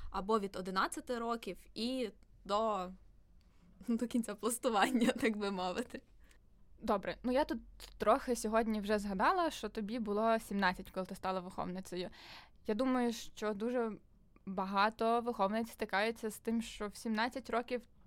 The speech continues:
Speaker 2: ти ще сама, е, не маєш такого усвідомленого ставлення до самої себе. І,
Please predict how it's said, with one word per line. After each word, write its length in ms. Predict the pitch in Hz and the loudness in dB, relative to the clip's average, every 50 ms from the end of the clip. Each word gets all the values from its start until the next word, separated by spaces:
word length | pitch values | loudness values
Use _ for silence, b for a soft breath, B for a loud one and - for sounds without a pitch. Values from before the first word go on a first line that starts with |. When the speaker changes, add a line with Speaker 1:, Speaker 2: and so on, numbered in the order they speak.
| - - | -14 -6
Speaker 2:
ти 360 | - 233 240 247 247 247 247 | -2 -2 -2 0 -2 -2 -4
ще 600 | 240 - - - - - 226 233 240 233 233 226 233 226 - - | -6 -8 -12 -14 -6 -4 -2 0 2 2 0 0 -2 -6 -8 -8
сама, 640 | 220 220 208 208 208 208 220 240 254 269 277 262 262 B B B B B B B B B - 233 | -6 -4 -4 -4 -2 -2 -2 0 0 0 0 -2 -4 B B B B B B B B B -14 -10
е, 300 | 214 214 208 208 208 208 208 - - - - - - - - | -8 -8 -6 -6 -8 -8 -10 -12 -14 -18 -20 -20 -20 -10 -4
не 120 | 220 220 233 | 0 2 4
маєш 360 | 233 226 233 240 240 240 - | 4 6 4 4 2 0 -4
такого 300 | - - - 220 220 - | -8 -6 -2 0 0 0
усвідомленого 1000 | - - - 214 190 196 220 220 214 208 202 196 196 196 196 196 190 185 - - - - - | 0 -2 -4 -2 0 2 2 2 0 0 -2 -2 -2 -2 -2 -2 -4 -6 -8 -12 -16 -20 -20
ставлення 600 | - - - 202 214 214 214 214 208 208 202 202 | -8 -2 0 0 2 2 0 -2 -2 0 -2 -2
до 100 | 190 190 | -2 -4
самої 360 | 190 - 208 202 208 208 208 196 | -2 -2 -2 -2 -2 -2 -4 -4
себе. 420 | - - 202 240 339 349 339 330 320 B B B B B B B B B - - - | -4 -4 -2 0 0 0 0 -2 -4 B B B B B B B B B -20 -18 -14
І, 720 | - 208 214 214 214 214 214 214 214 214 208 208 202 196 | -10 -8 -8 -6 -6 -6 -6 -6 -6 -6 -6 -6 -8 -8